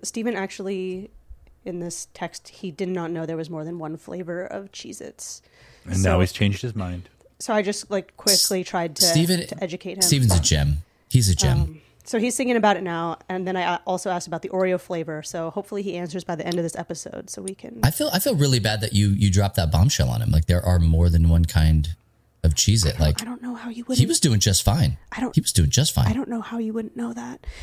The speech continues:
Speaker 1: Um,
Speaker 2: Well,
Speaker 1: so
Speaker 2: he's singing about Big Rig stuff, so.
Speaker 3: Yeah, I blame the parents, really.
Speaker 1: Yeah, he's making sure the city has water. So what have we been playing? What have I been playing?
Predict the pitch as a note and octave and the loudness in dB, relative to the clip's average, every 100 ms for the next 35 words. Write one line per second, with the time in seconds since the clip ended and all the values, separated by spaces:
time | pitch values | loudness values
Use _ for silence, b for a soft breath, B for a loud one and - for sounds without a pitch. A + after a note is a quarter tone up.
0 | B - B3 B3 A3+ - - C4 B3 - | B 0 2 4 0 2 6 6 6 2
1 | - A2 G2 E2 E2+ D#2 D2+ D2 E2 D#2 | 0 4 4 4 2 2 -2 -4 -6 -6
2 | - - D2 D2 F#2 E2+ F2 F#2 E2 D2 | -8 -14 -12 0 4 4 4 4 2 4
3 | D2+ D2+ - - D#2 D#2 G3+ F#3 F#3 G3 | 4 4 2 -4 -4 -4 -2 -4 -2 -2
4 | F#3+ G#3 - G3 F3 E3+ - E3+ F3 E3 | -2 -4 -4 -2 -2 -4 -4 -6 -6 -6
5 | F3+ F3 G3+ B B B B B - C4+ | -4 -2 -2 B B B B B 4 8
6 | C4+ C4+ C4+ E4+ D4 D4+ C#4 A#3+ C#4 C4+ | 10 10 8 8 6 4 4 6 8 8
7 | G#3+ F#3+ A#3+ B3+ C4 C4 B3 B3 A3 G3 | 6 4 4 6 4 2 -2 0 0 0
8 | F3 | -4